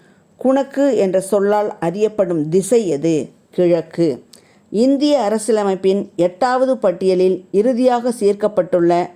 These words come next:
இந்திய மொழி எது? கொங்கணி. யானைக்கால் நோயை உண்டாக்கும் நுண்ணுயிரி எது? காளான். சவ்வூடு பரவலின் அழுத்தத்தை அதிகரிக்க செய்ய வேண்டுவது எது? கரைசலின் செறிவை அதிகப்படுத்துவது.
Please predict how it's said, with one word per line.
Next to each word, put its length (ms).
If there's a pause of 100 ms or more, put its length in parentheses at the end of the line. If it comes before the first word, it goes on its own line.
இந்திய 520
மொழி 440
எது? 440 (360)
கொங்கணி. 680 (500)
யானைக்கால் 720
நோயை 640
உண்டாக்கும் 600
நுண்ணுயிரி 760
எது? 420 (220)
காளான். 540 (520)
சவ்வூடு 480 (100)
பரவலின் 600
அழுத்தத்தை 680
அதிகரிக்க 640
செய்ய 340
வேண்டுவது 640
எது? 340 (440)
கரைசலின் 640 (120)
செறிவை 560
அதிகப்படுத்துவது. 1040